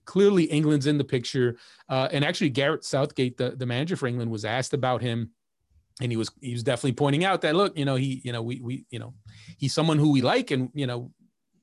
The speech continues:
you know, he's in our plans, but, you know, they're not ready to bring him in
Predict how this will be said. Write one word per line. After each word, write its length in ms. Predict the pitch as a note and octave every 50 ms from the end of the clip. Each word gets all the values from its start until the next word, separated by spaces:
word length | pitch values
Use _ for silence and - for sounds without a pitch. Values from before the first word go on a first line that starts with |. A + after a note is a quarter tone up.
| _ C3+ C#3 - E3
you 120 | C#3+ B2+
know, 160 | A2+ A2+ C3 - - -
he's 200 | - B2+ B2 C3
in 100 | E3 E3
our 100 | C#3+ C3
plans, 580 | - - D3+ E3+ F#3 F#3+ F3+ E3 D#3 D3+ B2+ G#2+
but, 240 | B2 A#2+ A#2 A2+ -
you 120 | D#3+ C#3+ C3
know, 60 | B2
they're 220 | A#2 D3 D#3 D#3+
not 220 | D3+ D3+ D3 C3+ B2+
ready 220 | C#3 C3+ C3+ B2
to 60 | B2
bring 200 | A2+ B2+ A#2+ A2
him 140 | A#2 A#2 A#2
in 180 | A#2+ A#2 A2